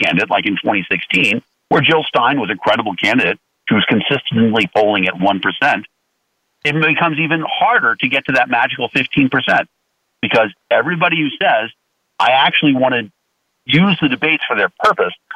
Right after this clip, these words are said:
I don't want to know who I'm gonna vote for today, I want to wait and see what the candidates have to say,"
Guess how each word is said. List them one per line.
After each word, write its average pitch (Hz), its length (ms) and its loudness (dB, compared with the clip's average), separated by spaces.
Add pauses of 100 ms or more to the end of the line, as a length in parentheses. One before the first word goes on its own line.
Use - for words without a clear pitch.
I 117 100 4
don't 160 180 2
want 143 140 2
to 131 60 -2
know 147 240 2
who 151 100 -2
I'm 123 160 0
gonna 113 160 0
vote 107 260 -2
for 98 140 0
today, 117 380 0 (260)
I 127 120 2
want 135 180 4
to 120 40 2
wait 123 220 -2
and 127 140 -6
see 147 80 0
what 135 100 0
the - 60 -2
candidates 123 340 0
have 117 160 2
to 120 160 -6
say," 135 240 0